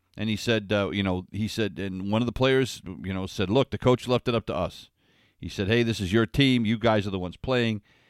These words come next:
And the answer, the co-, players all said, "Done. We're not gonna play."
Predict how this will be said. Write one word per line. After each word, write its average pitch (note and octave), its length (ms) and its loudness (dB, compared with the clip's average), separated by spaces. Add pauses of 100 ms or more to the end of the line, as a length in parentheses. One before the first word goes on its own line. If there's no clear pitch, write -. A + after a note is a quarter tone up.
(400)
And G#2 140 0
the G2+ 140 2
answer, G#2+ 260 -2
the F#2 140 -2
co-, A2+ 240 0
players A2 480 0
all G#2 160 4
said, F#2 420 0 (2000)
"Done. F2+ 240 2 (560)
We're F#2 100 2
not F#2+ 120 2
gonna F2+ 100 -6
play." D2+ 280 -8